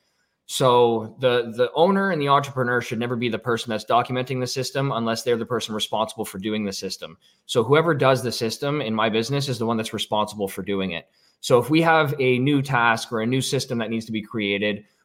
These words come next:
what I'm gonna do is I'm gonna have the person that does the system that's responsible for it record themselves doing it and talk me through the steps in the recording. So if it's a physical thing, we get them to pull out an iPhone. If it's something on the computer, we get them to do it on Loom.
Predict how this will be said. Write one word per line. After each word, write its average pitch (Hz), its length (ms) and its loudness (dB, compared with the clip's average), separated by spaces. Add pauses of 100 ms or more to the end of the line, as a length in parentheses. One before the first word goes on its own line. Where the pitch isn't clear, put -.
what 139 120 2
I'm 165 120 4
gonna 151 180 2
do 131 160 2
is 127 100 -2
I'm 113 80 -2
gonna 113 140 0
have 113 200 -2
the 110 80 -6
person 139 360 -2
that 127 160 0
does 120 180 0
the 110 100 -6
system 127 340 -4
that's 117 180 -6
responsible 113 520 -2
for 147 300 0
it 180 120 -2 (200)
record 151 420 4
themselves 135 520 0
doing 123 260 2
it 165 220 -2 (200)
and 117 160 -2
talk 143 340 2
me 147 140 -2
through 139 220 -2
the 120 100 0
steps 120 460 -2
in 127 180 0
the 113 80 -2
recording. 101 540 -2
So - 160 0
if 127 140 0
it's 113 100 -10
a 113 60 -2
physical 156 440 -2
thing, 147 240 -4
we 139 100 -2
get 120 120 0
them 113 100 -4
to 107 60 -4
pull 110 200 0
out 101 100 0
an 104 80 -2
iPhone. 139 600 0 (400)
If 113 120 -4
it's 117 120 -4
something 131 280 -2
on 127 100 0
the 120 60 -4
computer, 123 480 0
we 131 100 0
get 120 140 0
them 113 100 -2
to 101 60 -2
do 113 180 2
it 110 60 2
on 104 260 2
Loom. 151 420 0